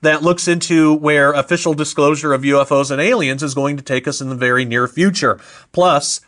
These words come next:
how Derek Gilbert and I were able to successfully predict not only the move of the U S Embassy to Jerusalem, but also the release of information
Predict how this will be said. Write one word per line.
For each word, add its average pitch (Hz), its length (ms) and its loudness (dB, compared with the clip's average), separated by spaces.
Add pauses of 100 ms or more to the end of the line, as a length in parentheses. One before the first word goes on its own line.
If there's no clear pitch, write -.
how 170 220 0
Derek 156 300 2
Gilbert 160 380 0
and 139 100 -4
I 131 140 0
were 131 160 2
able 143 240 -2
to 139 80 -2
successfully 156 800 -2
predict 143 500 -2
not 151 240 0
only 175 300 2
the 151 100 -4
move 156 260 2
of 139 120 -4
the 135 80 -4
U 139 200 0
S 139 160 0
Embassy 143 400 -2
to 127 80 -10
Jerusalem, 156 640 -2 (280)
but 170 80 2
also 190 440 2
the 151 120 0
release 147 460 0
of 151 340 0
information 156 880 -4